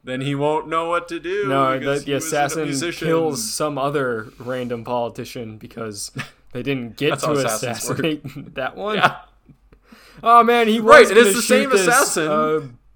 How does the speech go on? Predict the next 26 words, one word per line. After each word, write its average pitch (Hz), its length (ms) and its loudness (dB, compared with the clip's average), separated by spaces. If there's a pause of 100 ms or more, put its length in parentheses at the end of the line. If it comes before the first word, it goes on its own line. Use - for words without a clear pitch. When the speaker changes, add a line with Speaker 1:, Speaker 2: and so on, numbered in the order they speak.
(280)
Speaker 2:
a 123 160 -4
burgeoning 175 640 -4
congressman, 135 840 -4 (340)
but 151 140 -2
instead 175 500 -2
they 156 120 -2
just 151 200 -4
shot - 300 -12
the 139 80 -16
president. - 760 -20 (500)
<laughs> - 20 -18
Speaker 1:
<laughs> 185 400 6 (1600)
Yeah, 101 280 -14 (120)
no, 113 160 -12
it's, 123 360 -10
it 156 120 -8
is, 143 440 -8 (480)
yeah, 113 180 -6
there 127 160 -4
should 156 300 -4
be 117 360 -6
huge 143 1200 -8 (280)
effects - 680 -6
that 113 120 -6
are, 107 160 -6
like, 101 380 -14